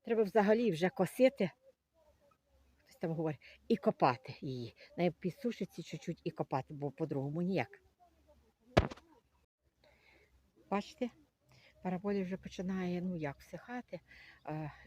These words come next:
а, а деяка цвіте, ви знаєте? От деяка цвіте ще. Якесь таке цього року, що я навіть не знаю. Казали, що по другому разі, е, цвітуть бараболі. От по другому разі.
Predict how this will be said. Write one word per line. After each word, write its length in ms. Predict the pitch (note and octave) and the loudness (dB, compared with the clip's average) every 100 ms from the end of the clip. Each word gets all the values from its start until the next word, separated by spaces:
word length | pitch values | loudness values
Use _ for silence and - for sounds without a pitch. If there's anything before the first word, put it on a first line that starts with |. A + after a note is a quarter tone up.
| - | -4
а, 140 | F3+ - | -2 0
а 80 | |
деяка 380 | F3 F#3+ C4 C4+ | 2 2 2 -2
цвіте, 380 | C4+ - - A3+ | -10 -8 -2 -2
ви 100 | E3+ | -2
знаєте? 340 | E3 G#3+ - - _ - _ - | -4 -4 -6 -12 _ -20 _ -14
От 100 | G#3 | -12
деяка 300 | - G#3 - - - | -10 -10 -12 -4 2
цвіте 340 | B3 - G#3+ - - - | 2 4 2 0 -8 -20
ще. 300 | - - D3 C#3+ - - | -16 -6 -6 -6 -14 -10
Якесь 320 | F#3 F3 A3+ | -8 -6 -6
таке 320 | - G#3+ A#3 G#3+ | -8 -6 -4 -4
цього 320 | - F#3+ G3+ | -4 -4 -2
року, 240 | A3 G#3+ | -4 -6
що 140 | G3+ G3 | -6 -4
я 120 | G#3 | -4
навіть 260 | G3+ F#3+ | -4 -6
не 80 | - | -8
знаю. 260 | E3+ D3+ D#3 - - | -6 -4 -4 -8 -12
Казали, 400 | - G#3+ C#4 B3+ | -6 0 2 2
що 140 | G3+ F#3 | 0 -4
по 140 | G3 | -2
другому 440 | F3+ A3+ G3 G3+ | 2 2 2 0
разі, 360 | F#3 D#3+ C#3+ D#3 - - - | 2 2 0 -4 -8 -20 -8
е, 340 | C3+ D3+ D#3 D#3 | -4 -2 -4 -6
цвітуть 360 | - D#3+ D#3+ C3+ | -4 -4 -4 -6
бараболі. 440 | B2 A#2+ A#2+ A#2+ _ _ _ _ _ - - - | -6 -6 -12 -18 _ _ _ _ _ -20 -18 -10
От 140 | F3+ - | -10 -4
по 100 | F#3 | -2
другому 400 | G#3+ G3 F3+ E3 | -2 -2 -2 -2
разі. 340 | C3+ C#3+ - | -4 -6 -14